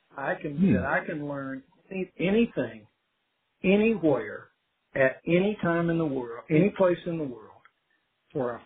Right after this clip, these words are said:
Speaker 1: fraction of what it costs today, and I can do it because it knows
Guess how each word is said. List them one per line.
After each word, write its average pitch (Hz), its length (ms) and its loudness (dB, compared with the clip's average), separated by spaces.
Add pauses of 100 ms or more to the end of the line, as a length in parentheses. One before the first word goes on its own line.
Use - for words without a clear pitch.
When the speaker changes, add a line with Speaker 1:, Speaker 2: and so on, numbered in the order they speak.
Speaker 1:
fraction 185 500 2
of 160 60 -10
what 156 160 -8
it 151 160 -10
costs 139 440 -10
today, 123 540 -14 (560)
and 135 160 -4
I 147 200 -2
can 135 160 -6
do 135 180 0
it 135 180 -8
because 127 380 -4
it 143 180 -8
knows 131 300 -2